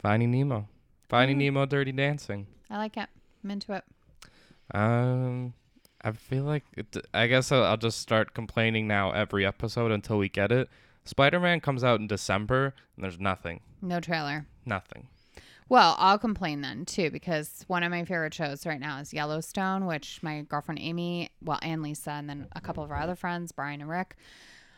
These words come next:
Speaker 2: everybody recommended the show f-, to us.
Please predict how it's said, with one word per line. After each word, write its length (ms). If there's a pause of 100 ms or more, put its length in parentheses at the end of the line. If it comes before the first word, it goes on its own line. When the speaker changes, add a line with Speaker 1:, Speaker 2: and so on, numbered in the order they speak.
(240)
Speaker 2:
everybody 420
recommended 520
the 100
show 400
f-, 380
to 140
us. 320